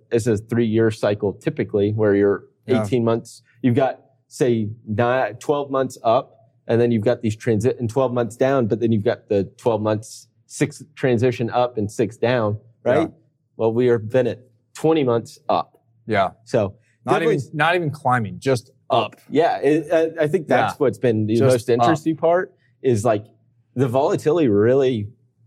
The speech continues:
Speaker 1: hadn't set in in the freight market.
Speaker 2: Yeah.
Speaker 1: I mean, you look at volume levels, they've been pretty flat at these elevated levels. Tender rejections have been sliding, but that's,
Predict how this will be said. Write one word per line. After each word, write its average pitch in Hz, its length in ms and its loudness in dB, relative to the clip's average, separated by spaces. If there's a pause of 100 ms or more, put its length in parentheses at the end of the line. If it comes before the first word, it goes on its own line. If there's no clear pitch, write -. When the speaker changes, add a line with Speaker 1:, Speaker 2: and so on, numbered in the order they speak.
(140)
Speaker 1:
hadn't 139 280 -2
set - 340 -2
in 127 220 2
in 104 100 -4
the 92 60 -10
freight - 280 -10
market. 92 280 -20
Speaker 2:
Yeah. 107 120 -2
Speaker 1:
I - 20 2
mean, 123 120 4
you 123 120 4
look 139 180 0
at 147 140 0
volume 120 380 0
levels, 110 420 0
they've 110 260 -2 (540)
been 131 260 0
pretty 127 300 0
flat 101 460 0 (560)
at 113 160 0
these 117 180 2
elevated 95 460 0
levels. 113 360 -14 (220)
Tender 185 220 2
rejections 139 480 0
have 113 80 -6
been 101 120 -2
sliding, 135 760 -2 (320)
but 113 100 0
that's, - 380 -4